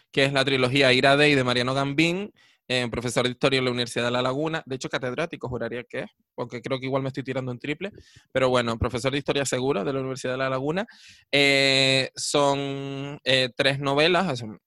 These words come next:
evidentemente es una trilogía que todo tiene, el escenario es la, la ciudad de San Cristóbal de La Laguna, em, y hace un recorrido, pues, por lugares bastante icónicos y que además es curioso porque justo después de haber leído las novelas,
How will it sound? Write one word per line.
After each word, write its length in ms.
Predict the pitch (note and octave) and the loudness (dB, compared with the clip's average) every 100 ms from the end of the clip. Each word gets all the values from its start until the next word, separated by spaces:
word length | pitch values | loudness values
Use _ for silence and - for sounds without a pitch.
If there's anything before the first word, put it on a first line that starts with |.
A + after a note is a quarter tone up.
| _ | _
evidentemente 480 | A#2 A2+ A2 A#2+ B2+ | -12 -8 -6 -6 -4
es 40 | |
una 120 | B2 | -4
trilogía 420 | A#2+ B2 C3 D#3 D3 | -4 -4 -2 0 -2
que 160 | B2+ | -4
todo 380 | A#2 C3 C3+ C3+ | -2 0 2 0
tiene, 960 | - C3+ C3 C3 C3 C3 B2+ B2+ B2 B2 _ _ - | -2 -4 -2 -4 -4 -4 -4 -4 -6 -10 _ _ -4
el 140 | B2+ | -2
escenario 600 | B2+ B2 B2+ C#3+ C3+ C3 | 0 0 2 2 2 -2
es 180 | - A#2+ | -2 -4
la, 440 | B2 B2 B2 B2 B2+ | -2 -2 0 -2 -2
la 120 | B2+ | -2
ciudad 240 | A#2+ B2 B2 | -2 0 0
de 60 | B2+ | -2
San 140 | C3 | -4
Cristóbal 300 | C3 B2+ C3 | -8 -2 0
de 100 | C3 | 2
La 80 | C3 | 2
Laguna, 460 | C3 D3 G3 B3+ - _ - _ - D3 C#3+ | 2 2 2 0 -4 _ -20 _ 0 4 6
em, 840 | C#3 C#3 C3+ C3+ C3 C3 B2+ B2+ B2+ - | 6 6 4 2 0 -2 -2 -2 -4 0
y 220 | D3+ C#3 | 4 6
hace 220 | B2 A#2 | 4 2
un 80 | C#3+ | 2
recorrido, 640 | C#3+ C#3 C3+ B2+ B2+ D3+ E3 | 2 2 2 2 2 2 2
pues, 160 | D3 C#3+ | 0 -2
por 260 | - C3 B2+ | 0 0 2
lugares 600 | B2+ A#2+ A#2 B2 C3 C3+ | 0 2 2 2 0 0
bastante 380 | C3+ - B2+ C#3 | -2 -6 -6 -6
icónicos 560 | - C3+ C#3 D3 F3 G3 _ _ _ - | 0 0 0 -2 -2 -4 _ _ _ -2
y 200 | C3 B2 | -2 2
que 220 | C3+ B2+ | 4 6
además 380 | B2 A#2+ C3+ D3+ - | 6 4 0 0 -6
es 120 | C3 | -6
curioso 340 | - C#3+ D3 D#3 | -2 0 2 2
porque 220 | C#3 B2 | 0 -2
justo 220 | C3+ C#3 | -2 0
después 200 | C3+ C#3+ | 0 2
de 60 | C#3 | 2
haber 140 | C3+ | 2
leído 240 | C3+ C3 C3+ | 0 0 0
las 160 | C3+ | -2
novelas, 400 | C3 B2+ C#3+ A#3 | -4 -6 -6 -8